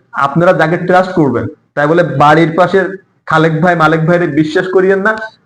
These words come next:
দালাল ধরে এজেন্সিতে যায়েন না। তো এখন অনলাইনের যুগ, এজেন্সি ছড়াছড়ি। যাদের সরকারি অনুমোদন আছে, যাদের সরকারি অনুমোদন আছে, যারা লং টাইম ব্যবসা করতেছে সুনামের সহিত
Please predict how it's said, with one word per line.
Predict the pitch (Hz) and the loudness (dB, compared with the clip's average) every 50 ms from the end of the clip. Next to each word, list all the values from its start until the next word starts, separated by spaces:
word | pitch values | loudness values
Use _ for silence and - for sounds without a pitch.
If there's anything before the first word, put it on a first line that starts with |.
| - | -4
দালাল | 143 123 135 147 156 165 175 180 175 | -2 2 2 4 4 4 4 4 2
ধরে | 160 185 175 185 180 | 2 0 0 0 0
এজেন্সিতে | 160 160 151 165 165 160 160 151 156 | 0 2 2 0 0 0 0 0 0
যায়েন | 143 139 131 131 123 | 0 0 0 0 -2
না। | 120 - - - _ _ _ _ _ _ _ _ _ | -4 -6 -6 -8 _ _ _ _ _ _ _ _ _
তো | 147 | -2
এখন | 151 143 143 139 160 | -2 0 0 0 0
অনলাইনের | 165 156 151 156 160 165 170 170 175 175 160 | 2 2 2 0 0 0 0 0 0 -2 0
যুগ, | 160 185 185 185 | 0 0 0 0
এজেন্সি | - 156 143 156 156 156 160 156 | 0 0 0 0 -2 -2 -4 -2
ছড়াছড়ি। | - 147 143 143 135 135 113 107 104 - - _ - | 0 0 0 2 2 0 -2 -2 -4 -6 -10 _ -4
যাদের | 131 139 139 127 | -2 0 0 -2
সরকারি | - - 160 156 156 156 175 170 170 180 | -2 0 0 0 0 0 0 0 2 2
অনুমোদন | 175 165 165 170 180 190 185 180 185 | 2 2 0 0 0 0 0 0 0
আছে, | 165 147 113 101 113 110 110 - _ _ _ _ _ _ _ _ _ _ | 0 0 -2 -2 -6 -8 -8 -12 _ _ _ _ _ _ _ _ _ _
যাদের | 123 135 135 139 156 160 165 | -6 -4 -2 0 0 0 0
সরকারি | 160 - 170 156 147 151 170 165 165 | 0 0 -2 -2 0 0 0 0 2
অনুমোদন | 170 165 156 156 165 170 175 175 165 175 | 2 2 2 2 2 2 0 0 0 0
আছে, | 165 156 147 - - - - - - | 0 0 -2 -4 -6 -8 -8 -4 -2
যারা | 139 143 151 | 0 0 2
লং | 147 147 143 151 156 160 160 | 4 4 2 2 2 -2 0
টাইম | 175 175 180 175 160 | -2 -2 0 0 0
ব্যবসা | 160 160 156 - - 180 | 0 0 0 0 -4 0
করতেছে | 175 175 165 165 185 175 185 | 0 0 0 0 -2 -2 -2
সুনামের | 185 - 160 165 165 165 170 170 | -2 0 0 0 0 0 -2 -2
সহিত | - 170 160 151 147 135 135 | 0 0 0 0 0 0 -2